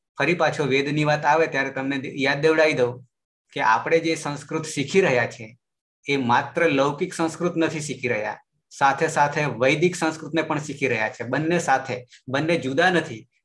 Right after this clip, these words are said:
બંને એકબીજાના પૂરક છે. એકબીજા વગર બંનેને ચાલે એમ નથી. વૈદિક સંસ્કૃત અને લૌકિક સંસ્કૃત. આપણે કહીએ છીએ કે સંસ્કૃત તો વૈદિકમાંથી જ ઉતરી આવી છે,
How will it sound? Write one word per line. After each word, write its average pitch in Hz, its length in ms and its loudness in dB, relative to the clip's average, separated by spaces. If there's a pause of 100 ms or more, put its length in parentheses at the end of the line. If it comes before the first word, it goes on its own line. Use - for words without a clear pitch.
(100)
બંને 160 360 -2
એકબીજાના 165 760 0
પૂરક 156 380 -2
છે. - 280 -16 (500)
એકબીજા 156 460 0
વગર 151 240 0
બંનેને 143 440 -2
ચાલે 135 360 0
એમ 160 160 0
નથી. 151 340 -4 (460)
વૈદિક 123 320 -4
સંસ્કૃત 175 560 0 (320)
અને 156 200 -2
લૌકિક 208 420 4
સંસ્કૃત. 123 400 -6
આપણે 123 260 0
કહીએ 165 300 4
છીએ 156 160 -2
કે 156 80 -4
સંસ્કૃત 147 440 -4
તો 160 120 6
વૈદિકમાંથી 170 560 4
જ 165 40 2
ઉતરી 147 280 0
આવી 113 220 -4
છે, - 180 -20